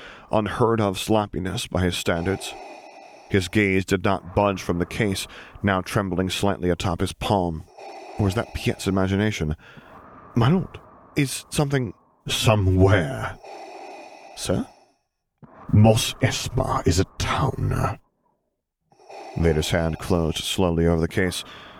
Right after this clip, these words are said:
No, Piet was not imagining the tremble, and his thumb pressed the biometric lock. "Somewhere, not someone."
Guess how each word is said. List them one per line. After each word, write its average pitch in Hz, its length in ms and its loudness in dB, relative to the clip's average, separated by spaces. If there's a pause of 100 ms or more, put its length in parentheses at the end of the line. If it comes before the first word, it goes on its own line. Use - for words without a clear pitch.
(140)
No, 82 220 0
Piet - 340 -4
was 92 140 -6
not 85 180 0
imagining 80 520 -2
the 80 80 -2
tremble, 90 540 -2 (640)
and 78 140 -4
his 80 120 -4
thumb 85 360 0
pressed - 400 -4
the 92 80 0
biometric 85 640 0
lock. 90 400 0 (800)
"Somewhere, 98 720 2 (340)
not - 220 -4
someone." - 800 -2